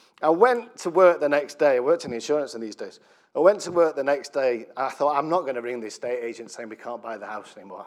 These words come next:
I, I daren't. We're, like, right at the end of this thing. But then the estate agent rang me around lunchtime. And he said, "The weirdest thing's happened.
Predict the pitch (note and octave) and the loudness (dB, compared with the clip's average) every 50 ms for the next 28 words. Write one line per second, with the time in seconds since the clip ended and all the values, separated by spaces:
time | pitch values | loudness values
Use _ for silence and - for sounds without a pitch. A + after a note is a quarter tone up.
0 | - - A#2 G#2 - B2 - A2+ G#2+ - - C3+ C3 C#3+ D3+ D#3 D3+ B2 G2 F2+ | -18 -20 -18 -14 -14 -12 -12 -14 -12 -6 -4 -2 0 2 2 2 2 0 -6 -14
1 | - - - - _ _ _ _ _ _ _ _ _ - D3 C#3+ C#3+ C#3+ D3 D3 | -20 -20 -20 -20 _ _ _ _ _ _ _ _ _ -8 -4 0 2 2 2 2
2 | D3 C#3 D#3 D#3+ D#3+ D3+ D3+ B2+ A#2 C3+ C3+ C#3 D#3 D#3 C#3+ D3 A#2 G2+ A#2 - | 2 4 4 4 4 2 -2 -4 -2 -2 -2 -2 -2 -2 -4 -4 -6 -6 -10 -10
3 | - - A#2+ A2 G#2 F#2+ - _ _ - - - _ _ - _ _ _ _ _ | -10 -10 -10 -12 -12 -14 -20 _ _ -20 -20 -20 _ _ -20 _ _ _ _ _
4 | _ _ - F3+ E3 D#3 F#3+ A3 A#3 C#4 F4+ F4+ - - C4 G#3+ F3 F3+ F3 D#3+ | _ _ 2 2 2 4 4 2 4 4 2 2 4 2 2 2 2 2 2 2
5 | F3+ E3+ E3 E3+ E3 E3 E3 G3 B3+ B3+ A3 G#3 E3 D3 D3+ F#3 G#3+ A3 - - | 0 0 2 0 0 2 2 2 2 2 4 2 2 2 2 0 0 0 -4 -6
6 | - E3 C#3+ B2+ G#2+ G2+ - _ _ - C#3+ D#3 D#3 - F#3+ F3 F3 E3+ E3+ A3+ | -2 -2 -2 -2 -2 -8 -12 _ _ -16 -14 -10 -8 -8 -8 -6 -4 -2 -2 -2
7 | C4+ C4 C#4 - - A3 F#3+ D#3 D#3 E3+ E3 - - C#3 A2+ G2 G#2 _ | -2 -2 -4 -4 -4 -4 -4 -4 -4 -6 -6 -4 -6 -8 -8 -10 -16 _